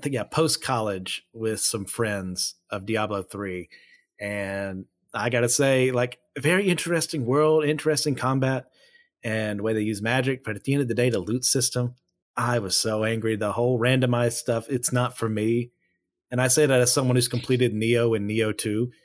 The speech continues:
which is basically just using the same loot system. It's one of the most infuriating things on the planet. Give me, give me straight, this is exactly what's gonna drop from this thing. But you know what? I know a lot of people really swear by it.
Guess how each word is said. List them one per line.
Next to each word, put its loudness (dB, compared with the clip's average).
which -4
is -4
basically -2
just -6
using -6
the -4
same -2
loot -2
system. -2
It's -6
one 2
of 2
the 4
most 0
infuriating 2
things 0
on -2
the -8
planet. 0
Give 2
me, 2
give 4
me 4
straight, 2
this 0
is 0
exactly 2
what's 0
gonna 4
drop 0
from 0
this 2
thing. 0
But -2
you 4
know 4
what? 2
I 0
know 4
a 4
lot 4
of 0
people 0
really 2
swear 0
by 0
it. -4